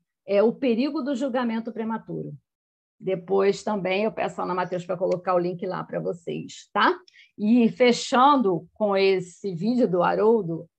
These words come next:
eu acho que fecha o nosso estudo na noite de hoje. É, quero agradecer aqui a oportunidade da Eliane ter me chamado, de,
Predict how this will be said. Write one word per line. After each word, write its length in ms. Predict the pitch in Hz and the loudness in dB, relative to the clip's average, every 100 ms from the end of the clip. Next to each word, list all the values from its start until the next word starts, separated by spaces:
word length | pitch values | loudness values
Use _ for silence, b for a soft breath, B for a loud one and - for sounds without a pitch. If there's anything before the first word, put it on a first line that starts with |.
| _ - | _ -8
eu 140 | 196 | -2
acho 300 | 175 180 - | 0 -2 -6
que 100 | - | -14
fecha 400 | 175 - 175 170 | -10 -6 -6 -6
o 40 | 190 | -6
nosso 260 | 180 170 | -6 -6
estudo 360 | 175 - 170 175 | -10 -6 -2 0
na 140 | 170 | 0
noite 300 | 170 165 165 | -2 -4 -6
de 160 | 170 190 | -2 0
hoje. 320 | 170 214 - _ _ _ _ _ - | 0 -2 -6 _ _ _ _ _ -8
É, 560 | 185 180 180 175 175 170 | -2 0 2 2 0 -2
quero 180 | 180 175 | -2 -2
agradecer 720 | 175 185 180 180 - 190 202 202 _ | 0 -2 -4 -6 -4 -2 -2 -6 _
aqui 300 | 185 175 190 | -16 -12 -2
a 80 | 180 | 0
oportunidade 960 | 180 185 175 180 175 175 202 233 180 175 | 0 -2 -6 -4 -4 -2 -2 -2 -4 -6
da 200 | 170 175 | -4 -4
Eliane 320 | 175 175 175 | -2 -4 -4
ter 140 | 185 | -6
me 100 | 185 | -8
chamado, 640 | 175 170 165 196 254 196 170 | -10 -8 -2 2 2 2 -4
de, 400 | 160 165 165 | -4 -6 -6